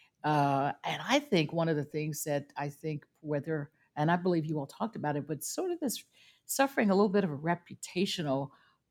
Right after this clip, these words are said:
uh, harm by just having this policy and, and leaving the impression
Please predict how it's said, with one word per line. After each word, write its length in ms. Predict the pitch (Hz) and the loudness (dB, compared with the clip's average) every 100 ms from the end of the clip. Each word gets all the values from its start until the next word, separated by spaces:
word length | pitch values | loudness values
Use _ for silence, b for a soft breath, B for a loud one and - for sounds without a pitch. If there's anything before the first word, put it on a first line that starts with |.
| - | -2
uh, 420 | 165 147 143 131 | 2 2 2 -2
harm 720 | - - 170 160 160 156 156 185 180 - | -8 -4 -2 0 0 -2 -6 -10 -14 -2
by 560 | 147 143 147 139 131 _ _ 160 | 0 2 2 0 -4 _ _ -8
just 260 | 180 175 | -4 -4
having 600 | - 175 170 160 156 139 - | 0 0 2 2 0 -4 -8
this 340 | 160 151 - - | -2 0 0 -2
policy 680 | - 175 185 165 - 147 87 | -4 2 2 2 -2 -2 -2
and, 300 | 151 135 - | -4 -4 -6
and 260 | 156 135 131 - _ - - - | -4 -4 -4 -14 _ -14 -14 -4
leaving 420 | 175 220 220 202 | 2 4 4 4
the 120 | 175 | 2
impression 640 | 147 135 - 170 - 160 | -2 -4 -6 -6 -4 -6